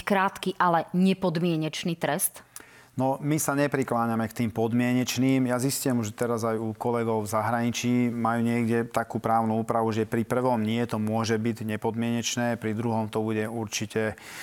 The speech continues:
Speaker 2: vlastne podmienečné a pri druhom prípade to bude nepodmienečné. Tak my sa prikláňame tiež k tomu, že, mm, no, dvakrát dosť maximálne. To znamená, že tie podmienečné tresty,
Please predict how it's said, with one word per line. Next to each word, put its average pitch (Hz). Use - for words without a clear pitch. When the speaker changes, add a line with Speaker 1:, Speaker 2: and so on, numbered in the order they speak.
Speaker 2:
vlastne 120
podmienečné 120
a 107
pri 113
druhom 117
prípade 110
to 113
bude 110
nepodmienečné. 120
Tak 113
my 131
sa 139
prikláňame 127
tiež 127
k -
tomu, 120
že, 113
mm, 120
no, 117
dvakrát 127
dosť 113
maximálne. 110
To 110
znamená, 120
že 113
tie -
podmienečné 139
tresty, 139